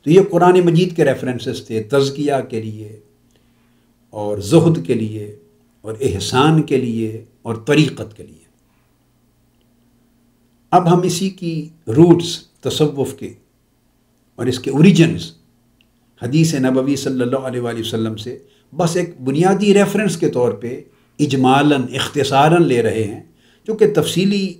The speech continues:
इन तमाम उमूर पर इंशाअल्लाह हवाला जात और बातें और तशरीहात आगे अपने अपने मौजू के तहत आती रहेंगी।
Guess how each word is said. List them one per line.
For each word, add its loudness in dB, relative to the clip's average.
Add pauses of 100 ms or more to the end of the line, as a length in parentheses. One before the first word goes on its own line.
(100)
इन 0
तमाम 4
उमूर 2
पर -6
इंशाअल्लाह -4
हवाला -2
जात 0
और -2
बातें 0 (460)
और -6
तशरीहात 2
आगे 2
अपने -6
अपने -8
मौजू -4
के -6
तहत -6
आती -2
रहेंगी। -10